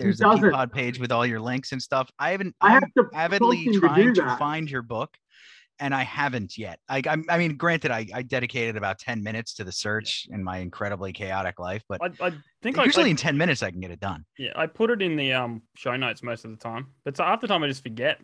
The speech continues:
Speaker 3: 'cause, you know, um, the first book I wrote's got picked up by a publisher, so that's getting redone. So I'm kind of like, they're gonna take care of it all. <laughs>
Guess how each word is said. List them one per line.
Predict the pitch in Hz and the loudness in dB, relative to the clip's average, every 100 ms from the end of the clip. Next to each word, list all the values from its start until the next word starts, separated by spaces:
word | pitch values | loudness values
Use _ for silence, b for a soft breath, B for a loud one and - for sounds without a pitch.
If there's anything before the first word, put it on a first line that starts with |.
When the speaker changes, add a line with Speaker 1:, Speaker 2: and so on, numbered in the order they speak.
| - | -10
Speaker 3:
'cause, | 131 123 127 - | -10 -10 -16 -10
you | 139 | -4
know, | 135 139 | 0 0
um, | 135 127 - _ | 0 -4 -10 _
the | 143 | -4
first | 175 180 | 2 2
book | - 165 | 2 0
I | |
wrote's | 135 139 131 | 2 2 2
got | - - | -4 -6
picked | 147 135 | -4 -4
up | 120 | -2
by | 123 | -4
a | |
publisher, | - 131 160 - | -2 -4 -4 -6
so | 127 | -6
that's | 139 135 | -6 -4
getting | 120 123 | -6 -4
redone. | 127 117 127 156 | -6 -4 -6 -6
So | 131 | -6
I'm | 131 | -6
kind | 143 131 | -4 -6
of | 123 | -4
like, | 120 120 - - - _ - - - _ _ - | -4 -4 -6 -20 -20 _ -12 -12 -14 _ _ -6
they're | 139 147 | -2 0
gonna | 151 147 | 0 0
take | 156 143 | -2 0
care | 156 156 | 2 2
of | 160 | 4
it | |
all. | 165 214 | 2 2
<laughs> | B | B